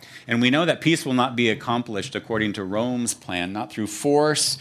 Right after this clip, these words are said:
not through coercion, not by might. See, Jesus comes and he, he does this subversive thing to bring peace. He doesn't lead his disciples to, to battle with swords, to use his power to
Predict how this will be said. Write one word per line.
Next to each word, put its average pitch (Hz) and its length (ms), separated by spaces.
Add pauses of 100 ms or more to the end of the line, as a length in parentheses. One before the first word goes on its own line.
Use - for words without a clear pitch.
(200)
not 113 180
through 120 140
coercion, 147 800 (180)
not 110 280
by 98 120
might. 135 600 (400)
See, 123 160
Jesus 147 580
comes 139 480
and 120 100
he, 117 300 (260)
he 131 120
does 143 180
this 131 240
subversive 135 640
thing 143 540
to 127 120
bring 117 340
peace. - 640 (300)
He 139 100
doesn't 143 320
lead 139 400
his 120 180
disciples 120 640
to, 117 180 (180)
to 120 260 (420)
battle 123 640
with 113 180
swords, 120 840
to 120 200 (140)
use 139 380
his 123 260
power 139 560
to 120 320